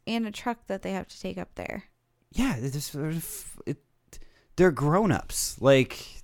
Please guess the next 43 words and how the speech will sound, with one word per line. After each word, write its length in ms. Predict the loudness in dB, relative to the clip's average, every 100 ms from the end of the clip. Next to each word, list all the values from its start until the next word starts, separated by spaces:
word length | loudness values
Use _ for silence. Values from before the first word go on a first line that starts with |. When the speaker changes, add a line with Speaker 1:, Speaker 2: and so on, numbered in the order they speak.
| -4
Speaker 2:
they 100 | 4
Speaker 1:
Yeah. 160 | 6 6
Speaker 2:
can 340 | 4 2 0 -4 -14 _ _ _
Speaker 1:
Three 600 | -4 0 2 0 0 -2
things 400 | -2 0 0 -2
that 100 | -4
need 240 | -4 -4 -4
to 60 |
be 180 | -4 -4
driven 400 | -2 -2 -2 -4
and 180 | -4 -6
two 240 | -4 -4 -2
grown-ups 580 | -2 0 -2 -4 -8
to 140 | -10 -6
drive 340 | -2 -2 -2
them. 320 | -4 -6 -8 -16 -20 -20 _ _ _ _ 0
Speaker 2:
Yeah, 240 | 4 4 2
I 80 | -2 -2 0
agree. 520 | -2 0 0 0 2 0
It's 120 | 4
Speaker 1:
The 160 | 4 4
Speaker 2:
an 100 | 2
Speaker 1:
math 100 | 2 2
doesn't 200 | 2 2
Speaker 2:
unfortunate 840 | 2 6 6 4 2 2 2 -2 -18 _ _ _ _ _
thing 260 | 0 2 0
for 280 | 2 2 2
one 180 | 4
of 100 | 4
them 140 | 2 2
to 60 |
have 180 | 0 0
to 100 | 0
ride 540 | 0 4 6 6 4 0
the 60 |
train 400 | -4 0 0 2
back 420 | 2 2 -2 -8 -2
and 120 | 0
then 140 | 2 0
drive 540 | -2 2 6 6 4
again. 480 | 2 2 0 -2 0
But, 320 | 4 4 2 -10 -18 -20 -20 -14 0
like, 480 | 4 6 4 2